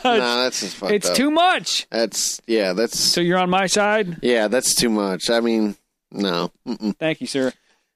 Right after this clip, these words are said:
Speaker 2: I want you to, uh, I want you to read this for me. I wanna
Speaker 1: Oh,
Speaker 2: do something here.
Speaker 1: shit.
Speaker 2: This is the story that you got quite a bit of a giggle out of here a minute ago. <clears throat>
Speaker 1: All right. So.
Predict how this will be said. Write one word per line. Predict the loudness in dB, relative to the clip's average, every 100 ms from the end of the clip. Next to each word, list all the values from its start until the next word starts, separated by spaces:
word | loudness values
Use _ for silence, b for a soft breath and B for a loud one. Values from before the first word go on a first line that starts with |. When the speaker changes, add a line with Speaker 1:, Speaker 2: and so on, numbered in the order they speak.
| _ _
Speaker 2:
I | -4 -2
want | -2 -2 0
you | 0
to, | 0 -2 0 2
uh, | 2 0 -2 -6
I |
want | -8 -8
you | -10
to | -6
read | 0 0 0
this | -2
for | -2 -2 0
me. | 0 0 -4 -4
I | -2
wanna | 0 2
Speaker 1:
Oh, |
Speaker 2:
do | 2
something | 2 2 2 2
here. | 2 0
Speaker 1:
shit. | -6 -10 -12 -14 -8
Speaker 2:
This | -2 0 0
is | 0
the | -2
story | -2 0 0 0
that | 0
you | 0
got | 2 0
quite | 2 2
a | 2
bit | 0 -4 -4 0 2 2 2
of | 2
a |
giggle | 2 2 2 2
out | 2
of | 2
here | 2 2 4
a | 4
minute | 2 2
ago. | 2 2 0 -6
<clears throat> | _
Speaker 1:
All | -2
right. | 0 2 2 2 0 -4 -10 -12
So. | -4 -2 2 2 2 -2 -10